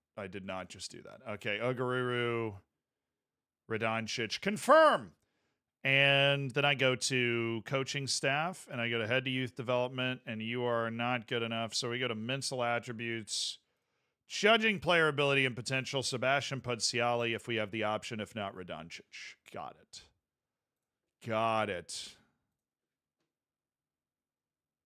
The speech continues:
We don't have the options, so it's Jason Radoncic,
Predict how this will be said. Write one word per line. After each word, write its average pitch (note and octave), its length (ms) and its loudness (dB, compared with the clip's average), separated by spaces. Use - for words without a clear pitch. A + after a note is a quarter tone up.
We A2+ 100 -4
don't A#2+ 140 2
have A2 180 2
the A2 140 0
options, A#2 600 0
so B2+ 160 0
it's A#2+ 160 -2
Jason C3 480 0
Radoncic, B2 960 0